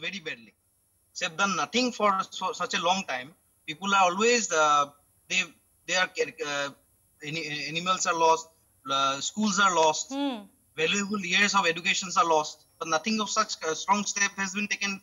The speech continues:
Speaker 1: yet. yet. And as far as, uh, our reliefs are concerned, we are basically doing what? We are, uh, gathering people all around the country.
Speaker 2: Abhijit,
Speaker 1: Uh,
Speaker 2: can you
Speaker 1: especially in
Speaker 2: just, can you just, uh, you know, tilt the camera? Yeah, no, yeah,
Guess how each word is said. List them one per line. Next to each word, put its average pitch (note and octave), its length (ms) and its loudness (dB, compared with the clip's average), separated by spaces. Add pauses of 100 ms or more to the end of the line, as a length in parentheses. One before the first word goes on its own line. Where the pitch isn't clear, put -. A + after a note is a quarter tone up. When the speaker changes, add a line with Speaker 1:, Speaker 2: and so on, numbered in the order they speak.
Speaker 1:
yet. F3 120 -10 (240)
yet. G#3 160 0 (800)
And E3 180 -4 (100)
as F#3+ 120 0
far A3+ 200 4
as, A3+ 180 6
uh, E3+ 340 -2 (160)
our F#3+ 160 6
reliefs G3 340 -2
are G#3 80 -4
concerned, D#3+ 440 -4
we F#3+ 80 -6
are F#3+ 100 -2
basically G3 560 -4
doing F#3 200 -6
what? F#3 140 -4 (200)
We F#3 100 -2
are, F#3 200 0
uh, C3+ 220 -4
gathering F3 400 -4
people F3 340 -10
all E3+ 140 2
around E3+ 300 4
the E3+ 180 -8
country. D3+ 480 -8 (220)
Speaker 2:
Abhijit, D#4+ 420 -2
Speaker 1:
Uh, - 40 -6 (180)
Speaker 2:
can E4 80 0
you F#4 100 -2
Speaker 1:
especially F#4+ 160 0
in A#4 60 2
Speaker 2:
just, - 420 -16
can D#4+ 160 -2
you F4+ 100 -6
just, G#4+ 340 -8
uh, B3+ 560 2
you C4 100 -12
know, D#4 120 -6 (140)
tilt F#4 300 -4
the F4 100 -2
camera? D4 400 -2
Yeah, B3 280 -2
no, A#3 120 -8
yeah, G#3 220 -6